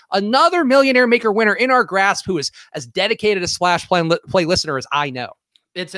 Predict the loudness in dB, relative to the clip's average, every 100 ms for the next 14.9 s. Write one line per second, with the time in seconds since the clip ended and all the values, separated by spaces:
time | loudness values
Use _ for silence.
0 | -4 -4 -4 -8 -14 -14 -14 -16 -16 -18
1 | -20 -12 -10 -10 -10 -10 -12 -14 -14 -12
2 | -12 -14 -12 -8 -8 -8 -10 -12 -10 -12
3 | -12 -10 -10 -8 -10 -6 -6 -8 -12 -10
4 | -10 -8 -8 -8 -10 -10 -10 -8 -6 -8
5 | -8 -12 -12 -12 -8 -8 -8 -10 -14 -14
6 | -14 -12 -12 -14 -12 -14 -16 -20 -16 -12
7 | -10 -10 -10 -10 -8 -6 -6 -10 _ -18
8 | -16 -16 -14 -14 -14 -18 _ _ -8 -8
9 | -8 -14 -16 -16 -14 -14 -16 _ -18 -16
10 | -16 -14 -14 -14 -6 -6 -6 -10 -12 -10
11 | -10 -10 -10 -10 -12 -8 -6 -6 -8 -12
12 | -8 -10 -8 -6 -6 -8 -14 -6 -2 0
13 | -2 -4 -12 -8 -6 -6 -8 -16 -12 -10
14 | -10 -12 _ _ _ _ -10 -6